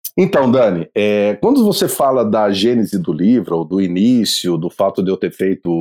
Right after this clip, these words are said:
os cursos e tal, é, você sabe que tem uma coisa muito curiosa. Nós, é, é, eu, você e todos os nossos amigos consultores, colunistas e tal,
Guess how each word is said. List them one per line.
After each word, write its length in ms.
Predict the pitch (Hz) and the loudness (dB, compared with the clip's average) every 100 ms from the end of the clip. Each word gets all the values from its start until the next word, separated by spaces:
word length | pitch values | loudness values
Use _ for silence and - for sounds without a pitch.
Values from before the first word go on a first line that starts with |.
| 76 | -2
os 140 | 90 - | -4 -4
cursos 520 | - 131 127 - 92 | 0 2 2 -2 -4
e 60 | 92 | -2
tal, 380 | 120 143 143 _ _ _ _ 104 | 0 0 -2 _ _ _ _ -2
é, 160 | - | -2
você 160 | - 143 | -2 0
sabe 220 | 160 165 | 0 0
que 60 | 196 | 0
tem 80 | |
uma 120 | 165 - | -2 0
coisa 180 | 156 | 0
muito 220 | 143 151 - | 2 0 0
curiosa. 500 | 175 131 110 98 92 | 0 2 2 0 0
Nós, 580 | 113 120 90 - - - | 2 2 0 -8 -12 -4
é, 300 | 98 95 98 | -2 -2 -2
é, 120 | 95 | 0
eu, 200 | 135 131 | 2 2
você 560 | 85 98 - - 147 139 | 0 -4 -2 -2 2 2
e 160 | 104 - | 0 0
todos 580 | 240 254 135 143 113 127 | 0 2 2 0 0 0
os 180 | 110 | 0
nossos 380 | 101 123 - 107 | 0 0 -2 -2
amigos 440 | 107 104 120 101 - | 0 2 0 -2 -4
consultores, 720 | 120 - 82 - 107 98 - | -6 -4 -6 -4 -2 -2 -4
colunistas 840 | 113 107 95 101 110 - 101 87 | -2 0 2 2 0 -2 -8 -6
e 60 | 90 | -4
tal, 380 | - 143 127 | 0 0 0